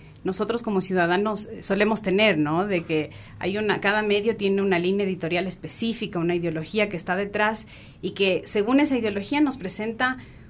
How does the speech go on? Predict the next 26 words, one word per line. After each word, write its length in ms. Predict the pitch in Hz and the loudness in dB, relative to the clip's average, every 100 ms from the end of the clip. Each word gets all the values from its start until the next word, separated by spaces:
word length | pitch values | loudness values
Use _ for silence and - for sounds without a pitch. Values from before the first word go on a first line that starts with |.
| - | -4
una 200 | 226 233 | 0 0
información 640 | 240 226 202 185 - 220 | 0 2 2 0 0 -2
sesgada 680 | 214 208 214 247 226 214 285 - - - | -2 -4 4 6 8 6 2 -4 -18 -6
de 100 | 185 | 0
la 160 | 185 175 | 2 4
cual 180 | 208 214 | 2 2
nosotros 420 | 202 208 208 220 | 0 -2 -4 -4
quedamos 540 | 190 185 214 208 - | 0 2 0 -4 -4
de 120 | 190 | -4
cierta 460 | 185 220 226 233 240 | -2 4 4 4 2
manera 500 | 202 175 196 196 - | 2 2 2 0 0
presos, 500 | 208 214 208 151 139 | 2 2 0 -4 -4
¿no? 320 | 143 156 226 | -2 0 2
Al 360 | 226 185 240 - | 4 4 2 -4
recibir 480 | - 180 202 180 240 | -6 -4 -4 0 0
esa 200 | 220 185 | 0 0
información 680 | 165 - 156 156 - 202 214 - - - | -2 -2 0 0 0 -2 -4 -8 -12 -6
a 100 | 175 | -2
través 280 | 185 208 | 0 0
de 60 | 214 | 0
los 140 | 170 | 0
medios 240 | 151 147 147 | -2 -4 -8
de 80 | 139 | -8
comunicación. 640 | 185 233 320 311 403 - - - - - - | -6 -4 -4 0 2 2 -2 -18 -20 -6 4
Pero, 580 | 240 240 240 233 226 - | 8 10 12 10 8 4
eh, 480 | - 208 202 196 | -2 0 2 2